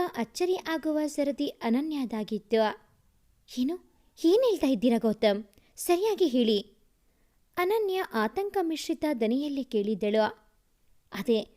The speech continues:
ನೀವು ಮೂರು ತಿಂಗಳ ಗರ್ಭಿಣಿ." ಅನನ್ಯಗೆ ಇಷ್ಟು ದೊಡ್ಡ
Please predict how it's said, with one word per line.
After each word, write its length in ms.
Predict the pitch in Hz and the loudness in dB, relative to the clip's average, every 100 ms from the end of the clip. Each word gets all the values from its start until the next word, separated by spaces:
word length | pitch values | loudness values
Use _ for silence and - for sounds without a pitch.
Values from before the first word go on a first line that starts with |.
| _ - | _ 0
ನೀವು 240 | 359 349 | 2 2
ಮೂರು 300 | 320 233 311 | 2 2 2
ತಿಂಗಳ 360 | 381 320 294 277 277 | 0 -4 -2 -4 -4
ಗರ್ಭಿಣಿ." 640 | 240 208 196 214 214 - - _ _ _ _ _ _ _ 370 | -4 -4 0 2 2 -2 -12 _ _ _ _ _ _ _ 0
ಅನನ್ಯಗೆ 600 | 381 494 440 370 339 339 | 2 2 0 0 0 0
ಇಷ್ಟು 420 | - - 403 240 | -2 -2 0 2
ದೊಡ್ಡ 240 | 208 220 | 0 0